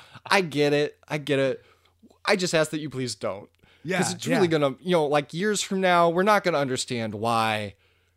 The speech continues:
Speaker 2: why our ratings are so low.
Speaker 1: Why do people hate our reviews?
Speaker 2: And i-, in the future, if they are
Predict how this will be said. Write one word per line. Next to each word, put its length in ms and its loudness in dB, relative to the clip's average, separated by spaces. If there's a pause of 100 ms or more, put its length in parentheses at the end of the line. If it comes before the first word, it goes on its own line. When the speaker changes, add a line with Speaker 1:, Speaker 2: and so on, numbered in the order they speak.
(260)
Speaker 2:
why 360 0
our 140 0
ratings 400 -4
are 80 -8
so 240 -6
low. 260 -10
Speaker 1:
Why 360 -4
do 180 -10
people 480 -8
hate 520 -10 (160)
our 220 2
reviews? 760 -4 (200)
Speaker 2:
And 220 6
i-, 260 -12 (240)
in 220 2
the 100 2
future, 440 2
if 220 2
they 180 6
are 480 6